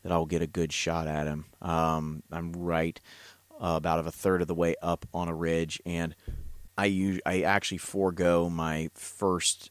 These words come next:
uh, rifle weekend in Kentucky to go and hunt Ohio because I like doing it so much.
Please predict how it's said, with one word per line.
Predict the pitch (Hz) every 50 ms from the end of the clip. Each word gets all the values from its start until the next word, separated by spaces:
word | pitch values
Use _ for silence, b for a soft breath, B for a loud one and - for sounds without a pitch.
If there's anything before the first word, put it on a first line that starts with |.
| -
uh, | - 87 82 78 76
rifle | 78 85 87 90 87 - 87 82 80
weekend | 82 82 78 - 85 80 80
in | 80 78
Kentucky | 80 - 76 - - 87 85 - 85 80 80 - _ _ _ _ _ _ _ _ _ _ _ _ _ _ _ - - -
to | - 139 139 139
go | 117 104 92 90 90
and | 85 78
hunt | 85 87 85 - -
Ohio | 82 80 78 76 73 76 76 76
because | - 76 - 82 78 -
I | - 85
like | 82 82 85 82 80 80 80 - - -
doing | - 82 78 78 78 78
it | - -
so | - - - 82 80 80
much. | 78 78 78 76 73 73 - -